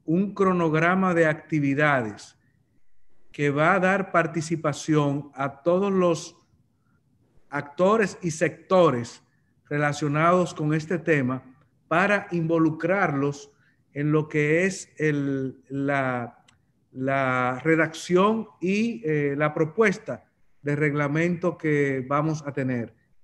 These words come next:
Por lo tanto, en, a fines de este mes o comienzo del mes de diciembre, vamos a informar ese cronograma, porque definitivamente esta ley fue el resultado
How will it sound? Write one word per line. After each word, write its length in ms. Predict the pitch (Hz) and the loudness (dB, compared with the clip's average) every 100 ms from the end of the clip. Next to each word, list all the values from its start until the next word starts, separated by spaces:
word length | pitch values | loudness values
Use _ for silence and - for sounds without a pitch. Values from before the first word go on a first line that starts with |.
| - - | -20 -6
Por 160 | 135 | -4
lo 140 | 139 135 | -2 -2
tanto, 720 | 151 165 165 175 170 160 147 | -2 -2 2 6 6 6 2
en, 460 | 147 143 139 135 127 _ _ _ | 0 0 -2 -4 -8 _ _ _
a 100 | 135 | -10
fines 300 | - 160 185 | -4 0 0
de 60 | 185 | 0
este 200 | 185 185 | -2 0
mes 400 | 185 208 202 - _ _ _ - | 0 -2 -4 -10 _ _ _ -16
o 160 | 127 | -10
comienzo 560 | 135 135 151 180 190 196 | -4 0 2 2 0 0
del 120 | 170 | 0
mes 160 | 175 180 | 0 0
de 80 | |
diciembre, 600 | 180 175 185 180 175 175 - _ _ - | 0 -2 -2 -2 -2 -6 -10 _ _ -6
vamos 320 | 139 165 165 | -2 -2 -2
a 40 | |
informar 380 | 175 175 160 165 | -2 0 0 0
ese 200 | 160 165 | -2 -6
cronograma, 720 | 165 160 156 156 151 143 139 - _ _ _ - - - | -4 -4 -2 0 0 -2 -8 -16 _ _ _ -20 -20 -4
porque 320 | 156 170 180 | 0 2 2
definitivamente 840 | 170 170 160 165 180 180 185 170 160 | 2 2 0 0 0 2 0 0 -2
esta 240 | 156 165 | 0 0
ley 260 | 170 185 156 | 2 0 0
fue 180 | 151 | -2
el 60 | 151 | -2
resultado 800 | 156 160 147 165 160 151 131 | -2 -4 -4 0 2 0 -2